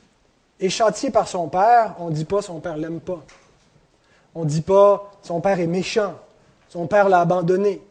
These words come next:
On dit « son père prend soin de lui ». Il l'éduque. Il est soucieux que, du bien-être de son enfant et que son enfant marche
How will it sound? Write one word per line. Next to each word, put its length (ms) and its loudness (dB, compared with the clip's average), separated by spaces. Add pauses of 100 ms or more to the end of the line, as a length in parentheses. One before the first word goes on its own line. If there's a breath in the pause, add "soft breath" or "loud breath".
(440)
On 60 -14
dit « 120 -8
son 180 -6
père 160 -4
prend 220 0
soin 260 -4
de 80 0
lui ». 340 -2 (1000)
Il 200 0
l'éduque. 640 -4 (800)
Il 160 2
est 80 2
soucieux 760 -2
que, 220 0
du 180 0
bien-être 340 2
de 100 2
son 200 -6
enfant 320 -2
et 120 -4
que 100 -4
son 160 -6
enfant 320 0
marche 480 -6